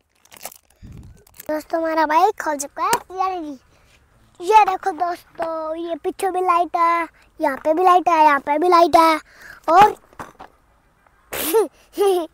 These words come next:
ये देखो दोस्तों, आगे भी light है, One, two, three,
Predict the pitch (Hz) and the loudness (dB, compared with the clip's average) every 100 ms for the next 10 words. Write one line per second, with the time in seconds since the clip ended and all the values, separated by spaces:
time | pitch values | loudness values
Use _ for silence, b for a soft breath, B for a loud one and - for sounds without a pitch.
0 | _ - _ _ - - _ _ _ _ | _ -20 _ _ -20 -20 _ _ _ _
1 | _ _ - _ _ _ - - - - | _ _ -20 _ _ _ -12 -12 -12 -20
2 | _ - - - - - - - - - | _ -12 -12 -12 -4 -4 -4 -6 -6 -8
3 | _ _ _ _ _ _ _ _ _ _ | _ _ _ _ _ _ _ _ _ _
4 | _ _ _ 359 359 339 320 311 302 311 | _ _ _ 0 0 0 0 -2 -2 -6
5 | 302 294 B B - 359 370 359 311 311 | -6 -8 B B 0 4 4 2 -2 -6
6 | 311 330 320 320 320 311 311 269 - 349 | -6 -4 -4 -4 -4 -6 -8 -8 -4 -4